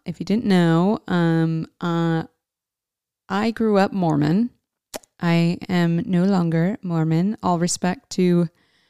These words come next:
the Mormons out there, do your thing. But, um, personally, um, I just didn't necessarily feel as connected with it. And that's that on that. I mean,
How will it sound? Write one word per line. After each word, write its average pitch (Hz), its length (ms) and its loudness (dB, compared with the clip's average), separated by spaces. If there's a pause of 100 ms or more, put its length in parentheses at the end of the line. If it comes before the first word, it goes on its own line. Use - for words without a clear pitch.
(300)
the 175 100 -2
Mormons 214 480 4
out 208 280 2
there, 202 280 2
do 196 140 -4
your 202 160 -4
thing. 202 600 0 (280)
But, 185 680 0 (120)
um, 170 580 4 (720)
personally, 190 880 2 (600)
um, 180 520 2
I 202 100 2
just 190 240 2
didn't 190 160 0
necessarily 170 600 0
feel 160 420 -2
as 165 200 -4
connected 185 580 -4
with 190 300 -4
it. 247 260 -2 (640)
And 170 420 2
that's 180 260 -2
that 170 220 -2
on 160 220 -4
that. 180 340 -6
I 165 140 -4
mean, - 340 -8